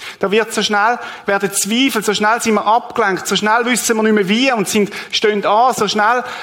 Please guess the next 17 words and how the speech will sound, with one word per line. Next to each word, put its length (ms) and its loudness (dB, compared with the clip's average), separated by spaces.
haben 180 2
wir 140 0
Angst. 640 0
Übrigens, 420 2
weisst 260 0
du 40 0
was? 300 -4
Das 120 -8
Mittel 300 2
ist 140 2
gegen 240 -2
Angst. 640 -4
Ist 100 -14
nicht 160 -2
Mut. 600 0
Ist 120 -6
Liebe. 440 -2